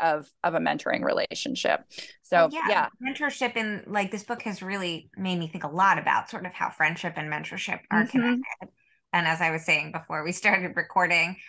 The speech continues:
Speaker 2: I think a lot about, like, our mutual friend about two fortune hunters who accidentally marry each other, each thinking that the other one has the fortune.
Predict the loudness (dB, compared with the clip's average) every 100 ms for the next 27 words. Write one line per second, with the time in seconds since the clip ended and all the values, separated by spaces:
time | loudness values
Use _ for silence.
0 | -10 -8 -2 -2 2 2 4 4 2 -2
1 | -2 -2 -4 -6 -6 -2 2 4 2 2
2 | 2 0 -8 -8 -8 -6 -4 -4 -4 -4
3 | -4 -4 -2 -2 0 -4 -8 _ _ _
4 | _ _ _ -18 -10 -6 -6 -4 -4 0
5 | 4 6 6 4 0 -2 -2 -4 -4 -2
6 | -2 0 -2 0 2 4 4 4 2 0
7 | -2 -2 -4 -4 -4 -2 -4 -4 -6